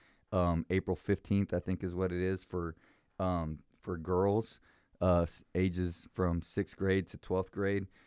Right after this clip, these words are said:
Um, and that, I mean, they're gonna get a fifty percent discount for being in that thing and all of their practices, and that's take place here. And so that's what's going to really take all of our, that's what started this,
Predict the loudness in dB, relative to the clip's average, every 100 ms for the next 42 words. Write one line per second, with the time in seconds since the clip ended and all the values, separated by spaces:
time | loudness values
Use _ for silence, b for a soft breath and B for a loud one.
0 | b _ 0 2 0 -4 0 2 4 4
1 | 4 2 -6 -2 2 4 4 4 2 4
2 | 2 2 -4 0 0 0 -6 -6 -4 -4
3 | -2 -4 -2 -2 0 -2 -4 -6 -4 -4
4 | -2 -2 -2 -4 -4 -4 -2 -2 -2 -2
5 | 0 -2 0 0 0 -4 -6 -4 -6 -10
6 | b b b _ 2 2 2 2 0 -10
7 | _ _ _ -2 -2 -2 -2 -2 -2 0
8 | 0 -2 -2 -2 -2 b b b 0 4
9 | 4 4 6 6 4 2 4 4 2 0
10 | 2 4 4 2 2 0 2 2 4 4
11 | 2 0 0 -2 b b b b b -2
12 | 2 2 6 6 6 0 4 6 6 6
13 | 4 4 0